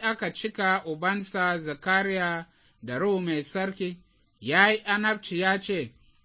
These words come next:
"Ubangiji Allahn Isra'ila, a gare shi ne lalle yabo ke tabbata,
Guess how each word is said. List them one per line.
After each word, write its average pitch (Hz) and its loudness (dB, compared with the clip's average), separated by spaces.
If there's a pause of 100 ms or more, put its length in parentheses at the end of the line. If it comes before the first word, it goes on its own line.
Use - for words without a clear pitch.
(200)
"Ubangiji 208 0 (100)
Allahn 196 2
Isra'ila, 180 -2 (560)
a 120 -8
gare 160 0
shi 190 -4
ne 185 0
lalle 226 2
yabo 196 0
ke 170 -4
tabbata, 175 -4